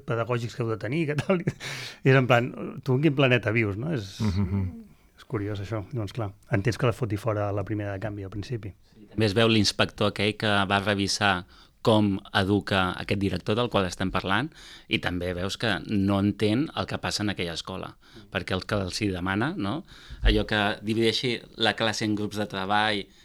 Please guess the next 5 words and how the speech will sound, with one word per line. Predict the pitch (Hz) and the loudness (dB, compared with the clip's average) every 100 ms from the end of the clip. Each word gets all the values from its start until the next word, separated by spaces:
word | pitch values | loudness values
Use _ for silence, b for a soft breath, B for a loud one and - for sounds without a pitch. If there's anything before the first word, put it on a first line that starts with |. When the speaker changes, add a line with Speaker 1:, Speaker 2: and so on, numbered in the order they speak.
| b | b
Speaker 3:
que | 110 | -6
siguin | - 107 104 | -4 -4 -4
autònoms, | 101 95 107 113 110 101 101 95 | -4 -2 0 0 0 -2 -4 -8
bueno, | 95 92 90 - - b b b b b b | -8 -6 -8 -18 -20 b b b b b b
terrible. | - 101 95 - | -4 0 0 -2